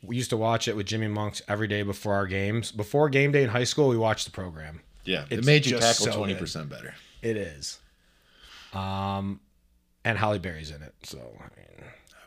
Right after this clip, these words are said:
Speaker 2: I don't,
Speaker 1: yeah,
Speaker 2: why do
Speaker 1: you
Speaker 2: I
Speaker 1: forgot
Speaker 2: not,
Speaker 1: that.
Speaker 2: why do I
Speaker 1: You
Speaker 2: not
Speaker 1: forgot
Speaker 2: remember
Speaker 1: that.
Speaker 2: Halle Berry's
Speaker 1: Halle
Speaker 2: in there?
Speaker 1: Berry's in there.
Speaker 2: Okay.
Speaker 1: What's your number nine?
Speaker 2: My number nine, you're gonna kill me for the, a lot of people are gonna kill. It's Happy Gilmore. It's to be that, that low down on the list. <laughs>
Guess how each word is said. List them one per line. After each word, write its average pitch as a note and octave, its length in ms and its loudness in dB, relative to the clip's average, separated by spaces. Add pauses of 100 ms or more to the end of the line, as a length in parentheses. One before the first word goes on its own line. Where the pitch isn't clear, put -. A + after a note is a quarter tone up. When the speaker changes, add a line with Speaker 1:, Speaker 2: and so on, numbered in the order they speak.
(120)
Speaker 2:
I - 140 -8
don't, G2 100 -2
Speaker 1:
yeah, A#2 160 2
Speaker 2:
why B2 60 4
do A#2+ 60 4
Speaker 1:
you A#2+ 60 4
Speaker 2:
I F3 40 2
Speaker 1:
forgot F3 240 6
Speaker 2:
not, D3+ 140 6
Speaker 1:
that. C3 80 6
Speaker 2:
why - 120 6
do F#3 100 2
I G3 60 8
Speaker 1:
You - 80 8
Speaker 2:
not G3 160 8
Speaker 1:
forgot F#3 180 8
Speaker 2:
remember G#3 240 8
Speaker 1:
that. - 100 8
Speaker 2:
Halle D#3+ 220 4
Berry's D3 260 2
Speaker 1:
Halle B2+ 200 4
Speaker 2:
in C#3 60 4
there? A#2+ 80 0
Speaker 1:
Berry's D3 340 4
in A#2 140 -2
there. A2 260 -4 (600)
Speaker 2:
Okay. C#3 300 -4 (960)
Speaker 1:
What's A2 220 -2
your A#2 100 2
number A2 180 2
nine? A2+ 340 0 (560)
Speaker 2:
My A2 160 0
number A2+ 260 0
nine, G#2 300 0
you're G2 120 -2
gonna E2 160 -4
kill F2 320 -8
me D#2 140 -8
for D2+ 160 -16
the, D2+ 80 -14
a - 20 -12
lot D2+ 220 -8
of C#2 60 -14
people D2+ 200 -14
are D2+ 40 -14
gonna D2 120 -14
kill. C#2 200 -16
It's D2 120 -16
Happy C#2 280 -14
Gilmore. C#2 420 -14 (640)
It's - 220 -8 (140)
to G2+ 100 -6
be G2+ 180 -2
that, F2+ 260 -2 (160)
that F2+ 240 -2
low F2 240 -2
down D#2+ 520 -8 (440)
on D#2+ 160 -6
the D#2 80 -8
list. E2 340 -8
<laughs> - 800 -10